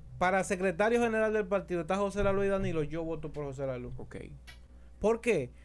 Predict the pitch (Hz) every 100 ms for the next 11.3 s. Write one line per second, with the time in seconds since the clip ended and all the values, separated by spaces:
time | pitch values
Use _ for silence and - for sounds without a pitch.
0 | - 170 156 170 170 156 175 170 156 156
1 | 185 202 196 185 185 180 175 160 175 190
2 | 156 135 151 180 214 208 202 185 180 196
3 | 214 202 196 190 196 196 185 180 190 175
4 | 185 175 160 156 208 202 180 175 180 180
5 | 151 180 175 175 175 180 226 220 143 135
6 | 131 139 147 196 220 214 190 175 185 156
7 | 151 147 220 208 214 202 208 190 156 -
8 | 156 156 143 127 127 127 123 131 127 123
9 | 123 123 117 123 117 - 123 117 123 202
10 | 202 285 269 302 277 247 233 196 143 110
11 | 98 95